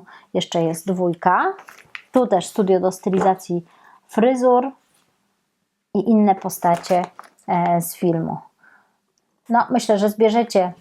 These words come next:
całą kolekcję, bo zabawki naprawdę są, e, słodkie i, e, a film będzie super. Już nie mogę się doczekać.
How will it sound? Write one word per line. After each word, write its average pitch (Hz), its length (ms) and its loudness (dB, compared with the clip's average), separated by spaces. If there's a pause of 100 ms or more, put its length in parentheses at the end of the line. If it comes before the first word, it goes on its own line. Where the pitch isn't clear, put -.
(100)
całą 233 300 0
kolekcję, 214 540 0
bo 185 300 0 (100)
zabawki 202 500 0
naprawdę 190 500 0
są, 180 260 -2 (440)
e, 165 600 -4 (100)
słodkie 190 840 0
i, 170 220 -4 (580)
e, - 20 -12 (680)
a 202 140 0
film 226 320 0
będzie 196 380 2 (100)
super. 254 880 2
Już 220 180 -8
nie 214 80 -2
mogę 185 220 0
się 196 120 -6
doczekać. 180 500 -6